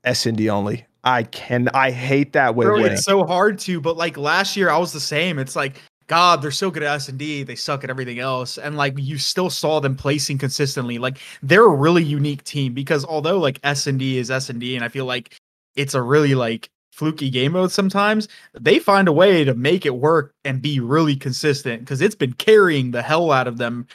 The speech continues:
Speaker 2: for the last, like, year now of, like, competition where they've still looked good and competitive while literally only being consistent in that game mode. And the trend continues, and all their se-, all their series look damn scrappy, but it's been working out for them. And I don't think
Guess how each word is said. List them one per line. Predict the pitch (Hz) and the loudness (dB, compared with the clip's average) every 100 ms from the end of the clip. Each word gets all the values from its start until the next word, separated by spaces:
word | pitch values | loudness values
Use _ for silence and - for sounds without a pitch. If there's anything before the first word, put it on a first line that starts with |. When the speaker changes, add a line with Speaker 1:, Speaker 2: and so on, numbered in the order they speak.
| _ - | _ -6
Speaker 2:
for | 156 | 0
the | 135 | 4
last, | 143 147 139 | 4 2 0
like, | 127 120 _ _ _ _ | -4 -6 _ _ _ _
year | 123 151 180 147 | -4 2 4 4
now | 127 113 107 135 _ _ | 2 -2 -6 -8 _ _
of, | 143 135 | -6 -2
like, | 123 | -4
competition | - 147 131 131 147 135 | -2 -2 -2 -2 -4 -2
where | 127 | -2
they've | 135 151 | 0 0
still | - - 175 165 | -4 -2 0 2
looked | 143 160 139 | 2 0 -2
good | 127 151 156 135 - | 0 4 4 2 -2
and | 139 | -4
competitive | 135 123 156 147 135 127 _ _ | -4 -4 -4 -2 -2 -4 _ _
while | - 151 | 0 2
literally | 139 214 226 214 208 - 170 | 6 6 6 2 -2 -2 2
only | 175 190 202 185 | 2 4 2 0
being | 135 170 156 | -2 -2 -4
consistent | 147 139 143 147 | -6 -8 -8 -6
in | 139 | -4
that | 135 | -2
game | 135 123 | -2 -2
mode. | 123 123 _ _ - | -6 -8 _ _ -10
And | 139 | -6
the | 139 | -6
trend | - 170 196 185 | -2 0 2 0
continues, | 156 139 220 208 151 135 135 | -2 0 0 0 0 0 -2
and | 147 135 | -8 -2
all | 202 | 0
their | 208 190 | 0 -2
se-, | - 208 | -6 -10
all | 139 175 | -4 0
their | 196 185 | 0 -2
series | - 214 196 156 | -2 -2 -2 -4
look | 180 - | -8 -4
damn | 170 185 | -4 -4
scrappy, | - 170 190 190 | -4 0 0 0
but | 123 123 | -4 -6
it's | 139 | -8
been | 151 | -6
working | 131 165 139 | -4 -2 -2
out | 143 - | -2 -2
for | 120 | -6
them. | 113 110 - - - | -4 -6 -12 -20 -6
And | 123 | 0
I | |
don't | 170 196 | 2 2
think | 202 190 - | 0 -2 -10